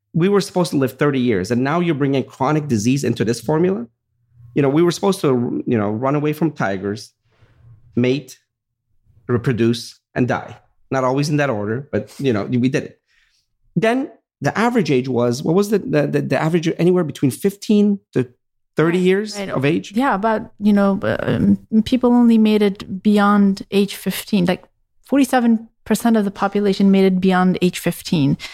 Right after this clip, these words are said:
Speaker 2: And the, the, the average age was essentially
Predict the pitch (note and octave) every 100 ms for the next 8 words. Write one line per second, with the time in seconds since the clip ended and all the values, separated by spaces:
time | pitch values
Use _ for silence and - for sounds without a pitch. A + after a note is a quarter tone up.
0 | - - - G#3 G3+ G3 G3 G3 G3 G3+
1 | G3 F#3+ F#3+ B2 G3 G3 G3 F#3+ F#3+ F#3
2 | G3 - F#3 - - A#3 B3 C4+ A#3 -
3 | A3 A3 G3 G3 F#3+ - - A3+ - G#3
4 | G3 F#3+ G3